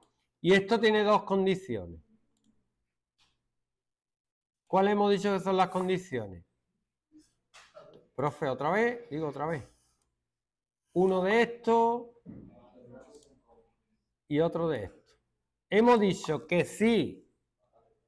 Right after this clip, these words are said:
la temperatura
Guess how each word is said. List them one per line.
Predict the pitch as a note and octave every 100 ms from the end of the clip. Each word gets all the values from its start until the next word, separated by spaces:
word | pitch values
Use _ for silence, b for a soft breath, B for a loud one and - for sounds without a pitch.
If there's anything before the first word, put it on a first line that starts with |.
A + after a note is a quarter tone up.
| _ _ _ _ _ _ _ _ _ _ _
la | - E3 F3 F3
temperatura | F3+ E3 - F3 E3+ E3 A3 G#3+ C3 F#2 -